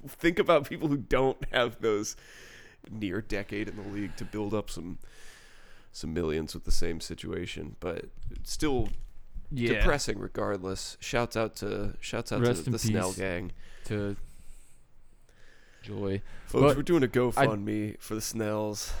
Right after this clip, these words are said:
Speaker 2: Yeah, we're gonna fund the hell out of the Snells.
Speaker 1: It's called Bells for Snells. I don't know if anyone's played Animal Crossing, <laughs> but that's the currency <laughs> in that game.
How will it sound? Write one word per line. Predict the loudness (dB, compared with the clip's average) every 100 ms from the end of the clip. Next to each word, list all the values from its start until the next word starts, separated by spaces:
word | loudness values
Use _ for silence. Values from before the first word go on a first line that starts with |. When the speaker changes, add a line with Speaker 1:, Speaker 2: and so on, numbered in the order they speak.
| 0
Speaker 2:
Yeah, | 4 4 4
we're | 2 2
gonna | 0
fund | -2 -2 -2 -2
the | -2
hell | 0 2 2
out |
of | 2
the | 0
Snells. | 0 2 2 0 -4 -16 -20
Speaker 1:
It's | -14
called | 0 2 4
Bells | 4 4 4
for | 0 -4
Snells. | -4 -4 -2 -2 -2
I |
don't | 2
know | 4
if | 4
anyone's | 4 2 0
played | 2 2
Animal | 4 2 0
Crossing, | 0 2 2 0 0 -2
<laughs> | -2
but | 0
that's | 0 2
the | 0
currency | 2 2 2 4 4 4 2 0
<laughs> | 4
in | 4 4
that | 4 4
game. | 4 0